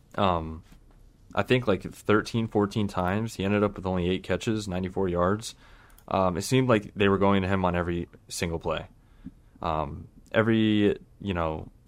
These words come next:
three downs, you know, Tyreek would get a target or a rush, or, um, you know, he was just all, he was part of the scheme on every single play. Uh, Waddle didn't really get into it until that big, that big catch and run. If it wasn't for that big catch and run, he w-, he would have,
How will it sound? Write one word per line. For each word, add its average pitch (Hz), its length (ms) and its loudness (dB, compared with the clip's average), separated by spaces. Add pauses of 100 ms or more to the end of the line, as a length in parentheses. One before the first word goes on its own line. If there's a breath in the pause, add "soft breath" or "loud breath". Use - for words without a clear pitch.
(140)
three 110 160 2
downs, 90 580 4 (200)
you 95 100 -4
know, 82 200 -4 (140)
Tyreek 98 380 2
would 95 120 -4
get 87 300 -2 (320)
a - 60 -6
target 82 420 -6 (100)
or 85 360 2
a - 80 2
rush, 80 380 -2 (200 soft breath)
or, 80 480 0 (440 soft breath)
um, 80 380 -8 (160)
you 92 80 -8
know, 78 240 -10
he 107 220 -4
was 98 200 2
just - 280 -6 (100)
all, 101 140 4
he 98 100 2
was 107 100 2
part 107 220 4
of 95 80 2
the 90 80 -2
scheme 85 400 -6
on 85 140 -4
every 90 480 -2
single 87 460 -4
play. 98 460 4 (400 loud breath)
Uh, 92 300 6
Waddle 98 240 6
didn't 98 180 2
really 95 200 2
get 92 120 0
into 98 540 -2
it 98 80 4
until 95 300 -2
that 90 160 2
big, 95 300 0
that 92 140 0
big 95 160 2
catch 98 220 2
and 90 140 -2
run. 107 200 4
If 104 140 -2
it 107 40 6
wasn't 113 320 4
for 101 80 0
that 95 180 2
big 98 160 0
catch 95 200 -2
and 95 80 -4
run, 92 200 0
he 92 80 -2
w-, 95 180 0
he 101 100 -4
would 95 120 0
have, 85 260 -2